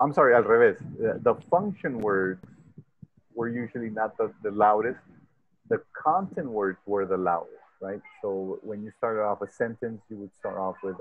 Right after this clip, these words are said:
"I bought a car on Tuesday." Now, it sounds a little bit weird because I'm really exaggerating, but when you guys are talking,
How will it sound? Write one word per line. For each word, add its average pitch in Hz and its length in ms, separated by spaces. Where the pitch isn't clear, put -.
"I 104 260
bought 98 380
a 90 320
car 92 480
on 95 340
Tuesday." 123 720
Now, 113 360
it 135 200
sounds 139 220
a 143 40
little 139 200
bit 123 180
weird 123 340
because 113 240
I'm 110 180
really 113 340
exaggerating, 113 1000
but 113 300
when 113 220
you 120 160
guys 110 280
are 95 120
talking, 95 640